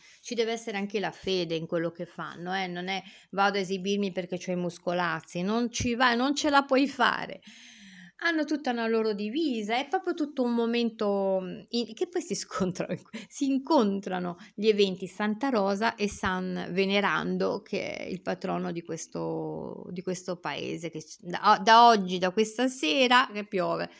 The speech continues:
iniziano i festeggiamenti in paese. Domenica ci sarà Dodi Battaglia, eh, a suonare, ragazzi, mica robetta così, eh. E poi,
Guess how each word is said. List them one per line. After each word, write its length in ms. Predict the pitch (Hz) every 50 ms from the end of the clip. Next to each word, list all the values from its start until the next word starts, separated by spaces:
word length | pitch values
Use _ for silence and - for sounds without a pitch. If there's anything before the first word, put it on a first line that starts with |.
| - - - - -
iniziano 480 | 240 247 254 262 254 254 - 196 196
i 40 | 196
festeggiamenti 1300 | 196 - 220 214 220 - 214 208 196 196 208 214 214 208 185 180 180 185 180 - 233 269 285 285 - _
in 220 | - 196 190 180
paese. 720 | 185 - 208 202 190 180 170 165 170 170 170 180 277 285 220
Domenica 540 | 208 262 285 339 392 370 320 254 - 202 185
ci 140 | - -
sarà 320 | 202 208 - 208 202 202 202
Dodi 360 | 202 233 277 285 240 233 233
Battaglia, 1080 | 208 214 202 - _ - 302 262 190 170 170 170 170 160 165 165 180 175 196 220 240 240
eh, 40 | 208
a 40 | 190
suonare, 520 | 180 - - 185 180 180 180 175 170 165
ragazzi, 580 | 175 185 202 233 240 233 - - - 175 170 175
mica 520 | 190 208 220 208 208 196 185 175 165 165
robetta 420 | 170 180 185 185 190 180 - 156 160
così, 400 | 165 185 208 233 330 381 302 -
eh. 280 | 170 165 180 202 233 240 -
E 80 | 208
poi, 540 | 208 - - 294 359 392 403 403 403 392 392